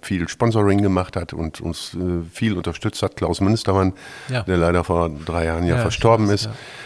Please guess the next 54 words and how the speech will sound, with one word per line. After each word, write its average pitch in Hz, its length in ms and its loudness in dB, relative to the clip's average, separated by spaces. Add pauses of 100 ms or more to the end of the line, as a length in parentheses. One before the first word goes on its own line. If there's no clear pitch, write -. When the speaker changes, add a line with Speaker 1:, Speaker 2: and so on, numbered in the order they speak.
(160)
Speaker 1:
Der 90 140 4
hat 117 100 2
mal 104 160 6
irgendwann 95 320 4
gesagt, 87 340 0
„Ey, 87 140 -4 (120)
das 92 180 0
ist 87 80 -8
eine 98 80 2
Veranstaltung, 95 680 0
da 80 120 -2
gehe 87 300 0
ich - 320 -6
durch 87 220 0
den 95 100 -4
Scheuersack. 76 760 -2 (340)
Dann 92 180 -2
kommt 92 200 0
was 87 160 -2
Lustiges 98 500 2
und 90 100 -4
dann 92 160 -4
kommt 90 260 0
was - 180 -4 (680)
furchtbar 135 480 2
Schreckliches 98 600 -2
und 92 140 -2
was - 180 -2 (180)
fürchterlich 123 520 2
Trauriges 98 540 4
und 95 80 0
dann 98 100 4
Speaker 2:
Mhm. 101 40 -2
Speaker 1:
kommt 98 160 0
wieder 98 160 2
was 85 160 -2
Lustiges. 95 480 -2
Das - 220 -8
hält - 160 0
doch 92 140 -4
kein 95 200 2
Mensch 92 220 4
aus, 92 260 -2
dieses, 80 340 -6
äh, - 680 -14
Speaker 2:
Gefühls- 92 500 4
Speaker 1:
dieses 92 280 2
Hoch 95 200 4
und 85 160 0
Speaker 2:
Bad. - 80 0
Speaker 1:
Runter.“ 85 420 2
Und, 80 120 -8
Speaker 2:
Ja, 101 200 -4
Speaker 1:
ja, 104 200 -2